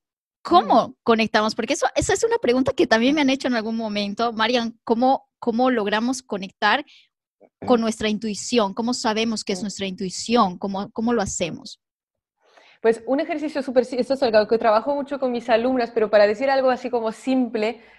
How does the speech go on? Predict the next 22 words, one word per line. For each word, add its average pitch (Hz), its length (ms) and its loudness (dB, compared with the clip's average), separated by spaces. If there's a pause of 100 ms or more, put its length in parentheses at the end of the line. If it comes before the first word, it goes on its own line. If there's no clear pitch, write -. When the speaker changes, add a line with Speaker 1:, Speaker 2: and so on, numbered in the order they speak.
(140)
Speaker 2:
tienes 277 240 2
que 277 80 -4
empezar 240 400 2
a 185 100 4
de-, 180 180 -2
a 220 140 0
preguntarte 214 600 0
todos 262 260 0
los 240 200 0
días, 233 540 -4 (800)
"¿Cómo 254 220 2
me 330 80 0
siento 254 680 -2 (440)
y 226 140 -8
qué 247 140 2
necesito?". 208 720 -6 (1120)
Parece 320 360 6
tonto, 247 640 2
pero 247 140 8
son 262 180 -2
dos 277 140 0
preguntas. 226 520 0